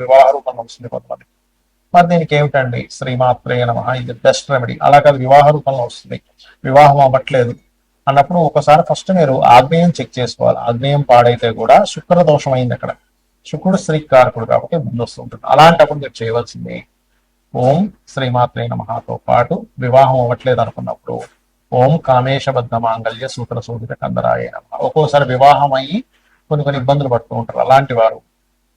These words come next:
ఓం శివకామేశ్వరాంకస్త శివా స్వాధీన వల్లభాయ నమః. లేదంటే అప్పులు ఉన్నాయండి,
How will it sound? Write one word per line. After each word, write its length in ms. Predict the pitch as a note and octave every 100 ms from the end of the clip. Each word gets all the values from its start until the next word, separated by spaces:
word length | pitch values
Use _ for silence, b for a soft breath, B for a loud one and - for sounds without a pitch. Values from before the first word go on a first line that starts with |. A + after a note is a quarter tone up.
| B2+
ఓం 120 | B2+ E3+ F#3+
శివకామేశ్వరాంకస్త 1300 | C#3+ C3+ C#3+ C#3 C#3 C3 C3 A#2+ A#2+ A#2+ - C3+ F3 -
శివా 240 | C3+ C3+ D#3 -
స్వాధీన 400 | D3 B2+ A#2+ B2 -
వల్లభాయ 340 | - - - -
నమః. 260 | _ - C3
లేదంటే 240 | C#3+ D3 C3+
అప్పులు 220 | C3+ D3+
ఉన్నాయండి, 420 | D3 C#3+ C3+ C3+